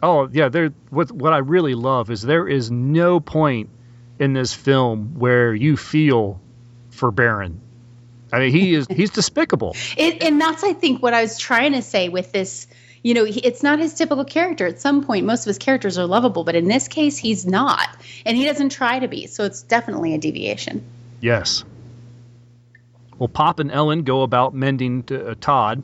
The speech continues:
Speaker 1: while Barron and his men start setting up. Todd and Pop try to think of something to save them and the president. Pop is reminded of his service revolver. It's in his top drawer, but he, he has the cartridges hidden on account of Pidge.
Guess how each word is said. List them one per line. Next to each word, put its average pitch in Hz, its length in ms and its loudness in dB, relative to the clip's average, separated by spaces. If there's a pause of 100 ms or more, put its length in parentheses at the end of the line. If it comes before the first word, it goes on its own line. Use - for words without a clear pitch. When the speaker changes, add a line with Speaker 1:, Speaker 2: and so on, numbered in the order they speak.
Speaker 1:
while 120 180 -2
Barron 139 380 2
and 135 100 -2
his 120 140 -4
men 117 240 -2
start 113 280 -4
setting 110 380 -2
up. 104 200 2 (1800)
Todd 139 300 2
and 147 140 -4
Pop 135 380 2
try 127 220 2
to 127 100 -4
think 151 220 -4
of 113 80 -6
something 139 440 -2 (140)
to 127 80 -6
save 127 320 0
them 127 260 2
and 139 220 2
the - 60 -2
president. 113 500 0 (920)
Pop 185 240 0
is 156 80 -2
reminded 170 400 2
of 175 80 0
his 170 120 -4
service 254 420 -2
revolver. 120 540 0
It's - 120 -18
in 131 80 -4
his 135 120 -4
top 135 280 0
drawer, 139 460 0 (340)
but 135 220 2
he, 127 360 -2
he 123 80 -10
has 143 200 2
the 120 80 -4
cartridges 127 560 -2
hidden 127 340 -2
on 110 140 -4
account 104 520 -4
of 95 120 -10
Pidge. 101 480 -4